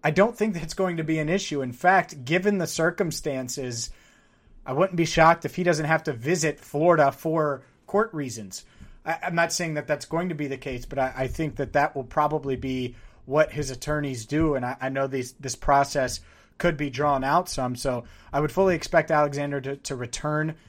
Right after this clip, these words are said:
to training camp, uh, a-, at some point in the near future, return to practice as training camp ends, uh, on Sunday, but return to the team.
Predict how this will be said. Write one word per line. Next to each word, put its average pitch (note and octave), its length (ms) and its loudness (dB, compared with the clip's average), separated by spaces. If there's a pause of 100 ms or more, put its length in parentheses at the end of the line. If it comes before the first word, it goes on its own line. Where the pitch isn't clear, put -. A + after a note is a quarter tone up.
(300)
to B2 100 -10
training D3+ 320 -2
camp, D3+ 340 -2 (180)
uh, A#2+ 220 -6
a-, C3+ 180 -6
at C3+ 140 -4
some D3 260 -2
point D3+ 320 -4 (440)
in C#3+ 140 -4
the C3 100 -2
near C#3+ 240 2
future, D3 440 0
return C#3+ 440 -4
to C3 400 -6 (160)
practice C#3 500 0
as B2 100 -8
training C#3+ 280 -4
camp C3+ 260 -4
ends, C3 380 -4 (580)
uh, B2+ 240 -2
on D#3+ 200 4
Sunday, G#3 360 4
but F3 160 0
return G#3 300 2
to G3 60 4
the F3+ 120 0
team. D3+ 360 -2